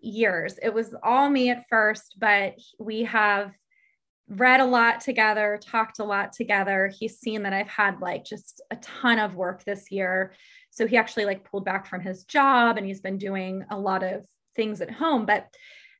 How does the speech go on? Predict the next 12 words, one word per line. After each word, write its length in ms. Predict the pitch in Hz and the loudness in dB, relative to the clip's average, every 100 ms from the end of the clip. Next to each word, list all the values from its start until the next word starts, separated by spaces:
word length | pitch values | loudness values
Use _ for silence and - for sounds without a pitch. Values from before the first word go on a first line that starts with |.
| _ | _
I 100 | 226 | -2
said, 320 | 226 320 320 214 | 4 6 6 4
you 100 | 220 | 0
know, 80 | 202 | 0
"I'm 180 | 202 | 0
not 140 | 254 247 | 0 -2
gonna 140 | 262 | -4
do 120 | 240 | -4
birthday 300 | 240 226 254 | -6 -4 -4
party 260 | 240 - - | -4 -6 -8
stuff 240 | - - - | -12 -14 -12
anymore. 460 | - - - 190 | -16 -12 -12 -12